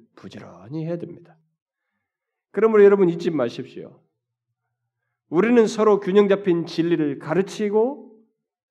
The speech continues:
열심히 배워야 하고 그 진리를 따라서 부지런히 봉사일을 하고 교회를 세우는 자들로서 우리들이 이 땅의 삶을 살도록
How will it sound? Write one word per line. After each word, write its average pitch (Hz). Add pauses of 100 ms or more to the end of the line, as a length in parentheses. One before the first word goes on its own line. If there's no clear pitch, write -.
(120)
열심히 254
배워야 180
하고 120 (600)
그 262
진리를 254
따라서 226
부지런히 247
봉사일을 233
하고 202 (1040)
교회를 302
세우는 254
자들로서 190
우리들이 147 (220)
이 160
땅의 143
삶을 127
살도록 113